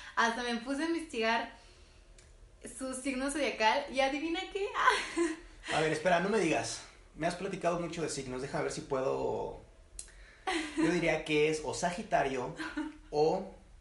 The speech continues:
Speaker 2: Aries.
Speaker 1: No, casi.
Speaker 2: ¿Cuál?
Speaker 1: Pero no,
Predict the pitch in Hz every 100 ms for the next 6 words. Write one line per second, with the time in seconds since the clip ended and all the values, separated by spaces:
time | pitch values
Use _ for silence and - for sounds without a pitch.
0 | - - 127 117 - - - - - -
1 | - - - - - - - - 240 254
2 | 254 262 262 247 - 262 269 226 208 208
3 | - - - - - - 131 117 113 226
4 | 226 220 220 220